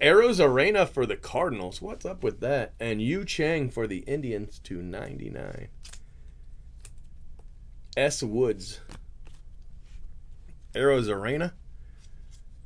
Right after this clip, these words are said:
Uh, for, I don't know. I don't know how to say that username. The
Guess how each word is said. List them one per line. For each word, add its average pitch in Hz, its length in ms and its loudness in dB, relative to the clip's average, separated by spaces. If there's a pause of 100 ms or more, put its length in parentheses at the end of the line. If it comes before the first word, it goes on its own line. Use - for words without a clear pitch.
Uh, 50 320 -8 (140)
for, 104 520 4 (2500)
I 113 80 -10
don't 117 120 -6
know. 107 320 -4
I 117 60 -4
don't 127 100 -2
know 127 80 -2
how 123 100 -2
to 120 80 -4
say 127 200 -4
that 117 140 -4
username. 87 560 -8 (1120)
The 113 580 2